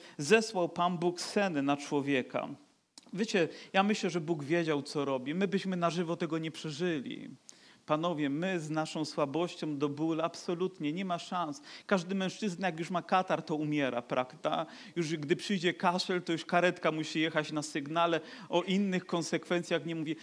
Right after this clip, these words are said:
My po prostu nie chorujemy, my walczymy o życie i jest to, jest to prawdą.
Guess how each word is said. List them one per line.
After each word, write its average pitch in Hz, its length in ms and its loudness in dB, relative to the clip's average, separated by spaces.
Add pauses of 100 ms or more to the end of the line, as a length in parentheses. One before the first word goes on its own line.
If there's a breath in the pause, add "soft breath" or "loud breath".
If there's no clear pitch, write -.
(160 loud breath)
My 196 200 4
po 233 220 -2
prostu 202 600 0
nie 190 140 -2
chorujemy, 190 540 0
my 175 160 -2
walczymy 180 540 0
o 165 140 0
życie 151 380 -2
i 226 120 -2
jest 247 220 0
to, 220 100 0 (100)
jest 202 320 0
to 185 60 -4
prawdą. 160 460 2